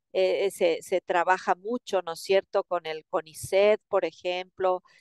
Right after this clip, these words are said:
Hay un financiamiento público también de la Agencia Nacional de Promoción de la Investigación, el Desarrollo Tecnológico y la Investigación.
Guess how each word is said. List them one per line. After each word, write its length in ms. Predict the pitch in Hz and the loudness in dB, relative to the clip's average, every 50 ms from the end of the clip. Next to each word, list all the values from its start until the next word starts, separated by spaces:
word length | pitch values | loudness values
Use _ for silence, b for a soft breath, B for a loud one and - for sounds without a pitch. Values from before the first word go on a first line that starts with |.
| b b b b b - - | b b b b b -8 -2
Hay 280 | 190 185 190 196 190 | 0 2 4 4 2
un 80 | 202 196 | 2 0
financiamiento 840 | - - 190 190 185 185 - - 190 175 175 175 185 185 - 196 180 | 0 -2 0 -2 -4 -6 -4 -6 -6 -6 -6 -8 -10 -8 -6 -6 -6
público 540 | _ _ - 220 233 226 208 196 - 190 185 | _ _ 0 0 0 0 -2 -4 -2 -4 -4
también 600 | _ - 180 170 156 - 170 180 185 190 196 190 | _ -2 -4 -4 _ -2 -2 0 0 0 -4 -4
de 140 | 190 185 170 | -4 -4 -4
la 260 | 165 156 151 156 156 | -4 -4 -4 -4 -4
Agencia 420 | 156 - - 190 180 - - 180 175 | -6 -4 -4 -6 -6 -4 -4 -6 -4
Nacional 540 | 170 165 - - 165 160 - 170 180 180 180 | -4 -6 -6 -6 -6 -6 -4 -4 -4 -4 -4
de 100 | 185 - | -6 -6
Promoción 760 | - 170 165 160 151 - - - 175 180 185 185 185 185 _ _ _ _ _ _ _ _ _ - | -6 -8 -8 -8 -10 -10 -2 2 4 4 4 4 0 -4 _ _ _ _ _ _ _ _ _ -4
de 100 | 180 170 | -2 0
la 80 | 175 | 0
Investigación, 880 | 175 175 170 165 - - 175 165 160 156 - - - 180 185 190 190 | -2 -2 -4 -6 -6 -4 -4 -4 -4 -4 -6 -2 0 0 0 0 -2
el 100 | 190 170 | -6 -8
Desarrollo 540 | - 165 - - 165 - 165 170 165 180 165 | -8 -8 -6 -6 -6 -4 -2 -2 -2 -2 -4
Tecnológico 960 | - - 165 160 156 151 151 160 165 175 - - 185 - _ - 170 156 - _ _ _ _ _ _ _ | -4 -4 -8 -8 -6 -6 -2 -2 -2 -2 -2 -6 -12 -12 _ -6 -6 -6 -6 _ _ _ _ _ _ _
y 140 | - 180 170 | -8 -6 -4
la 160 | 170 170 175 | -2 -2 -2
Investigación. 1300 | 170 170 - 160 - - _ 165 156 151 170 151 - - - - 170 180 196 208 214 220 220 220 208 | -4 -4 -6 -8 -8 -8 _ -12 -10 -8 -8 -8 -8 -10 -6 -2 2 4 6 6 6 4 2 -2 -8